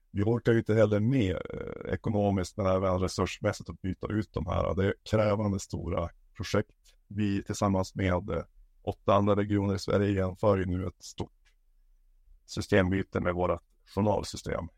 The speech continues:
inom ramen för sussa-samarbetet, det vi kallar F vis. Där använder vi också robotar för att migrera information. Så det, det är väl våran stora grej som vi jobbar med nu, att faktiskt föra över information, eh,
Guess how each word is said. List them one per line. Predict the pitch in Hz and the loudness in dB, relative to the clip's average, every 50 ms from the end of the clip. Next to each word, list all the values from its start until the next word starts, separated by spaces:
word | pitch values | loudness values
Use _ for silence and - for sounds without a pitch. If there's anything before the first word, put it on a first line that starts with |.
| _ _ | _ _
inom | - 110 107 - 82 | -10 -6 -4 -2 2
ramen | 85 87 87 87 87 80 | 2 4 4 2 0 -2
för | - - - - - | -4 -6 -6 -6 -8
sussa-samarbetet, | - - - 87 82 - - 87 - - 95 90 90 92 98 104 101 - - - - | -10 -6 -4 -4 -4 -2 -4 -6 -4 -4 -4 -2 0 2 2 0 0 -2 -6 -12 -6
det | - 104 | -4 -4
vi | 92 85 | -2 0
kallar | - 87 85 82 - | 0 0 0 -2 -2
F | - 104 - - - | -4 -6 -6 -4 -4
vis. | 104 98 - - - - _ _ _ _ _ _ _ _ - | -6 -6 -6 -8 -16 -20 _ _ _ _ _ _ _ _ -4
Där | - - 113 | 0 2 2
använder | 120 135 127 123 123 | 4 4 4 4 4
vi | 120 | 2
också | 117 - - 123 | 2 2 2 2
robotar | 117 113 - - - - - 92 | 2 2 2 0 -4 -4 -4 -4
för | - - - - - - - - - - - - - - - | -4 -2 -2 -2 -2 -2 -6 -10 -20 -20 -20 -20 -20 -14 -14
att | 98 - _ - | -14 -12 _ -6
migrera | 98 95 95 95 - 104 131 151 135 - - - | -4 -4 -2 -2 0 2 4 4 4 2 2 -2
information. | 92 - - - - - - 55 50 - - - _ _ _ _ _ _ _ _ _ _ _ _ - _ _ | -4 -4 -4 -6 -6 -6 -8 -8 -8 -8 -10 -12 _ _ _ _ _ _ _ _ _ _ _ _ -20 _ _
Så | - 104 | -2 0
det, | 107 110 - | 0 2 4
det | 101 117 104 | 4 4 6
är | 101 | 6
väl | 92 92 92 - | 4 2 0 0
våran | - 95 92 95 90 | 2 2 0 0 -2
stora | - - 107 98 98 95 92 92 | -4 -4 -4 -2 0 0 0 0
grej | 87 87 90 90 | 2 0 0 -2
som | - - 90 | -2 -2 -2
vi | 90 | -2
jobbar | 90 90 80 95 95 | -2 -2 -2 -4 -4
med | 92 95 95 | -4 -2 -2
nu, | 104 104 95 90 | 0 0 -2 -2
att | 82 - | -4 -4
faktiskt | - 90 - - - - - | -8 -8 -10 -10 -14 -6 0
föra | - 104 98 92 98 110 | 4 4 4 4 4 2
över | 113 104 90 95 | 0 0 -2 -4
information, | 92 - - - - - 120 123 143 147 - - - - | -6 -6 -8 -8 -4 -2 -2 0 0 -2 -4 -6 -10 -12
eh, | - - - - - | -12 -10 -10 -12 -14